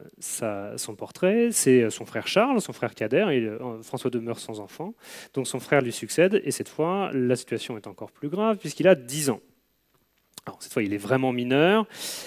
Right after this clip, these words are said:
et, euh, c'est sa mère qui prend les rênes du gouvernement en tant que régente, hein, ou gouvernante,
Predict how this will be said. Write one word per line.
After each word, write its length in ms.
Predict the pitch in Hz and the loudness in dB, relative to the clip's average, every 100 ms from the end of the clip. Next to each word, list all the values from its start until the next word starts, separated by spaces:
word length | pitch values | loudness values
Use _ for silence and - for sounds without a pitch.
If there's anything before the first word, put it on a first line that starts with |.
| - | -2
et, 460 | 143 156 165 156 - | 6 10 10 8 6
euh, 460 | 123 113 107 110 123 | 4 4 2 -2 -4
c'est 140 | - | -2
sa 140 | 127 127 | 2 4
mère 300 | 151 151 - | 6 4 2
qui 100 | 113 | -10
prend 220 | - 139 | -4 0
les 100 | 120 | 2
rênes 220 | 127 135 | 2 0
du 60 | 117 | -4
gouvernement 600 | 113 113 107 117 180 190 | -4 -4 -4 -2 -2 -2
en 40 | |
tant 220 | 143 156 | -2 -4
que 160 | - 131 | 0 0
régente, 840 | 123 110 120 120 113 117 185 - | 2 2 2 2 2 -2 -2 -2
hein, 200 | 127 147 | -2 0
ou 120 | 131 | 0
gouvernante, 800 | 107 123 131 110 110 131 185 - | -2 -2 0 0 0 -2 -2 -4